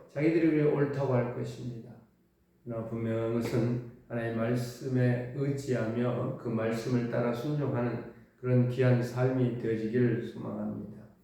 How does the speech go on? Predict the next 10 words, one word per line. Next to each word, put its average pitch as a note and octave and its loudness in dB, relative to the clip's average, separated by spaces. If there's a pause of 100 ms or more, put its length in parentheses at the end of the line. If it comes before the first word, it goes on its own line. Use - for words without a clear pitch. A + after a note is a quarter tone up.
(320)
그래서 A#2+ -2
자기의, B2 4
어, A2+ -4
감정을 B2+ 4
드러내지 C3 2
않고 A#2 -2 (240)
늘 C#3+ 4
절제하고 B2+ 2
자제함 A#2 -2
속에서 - -2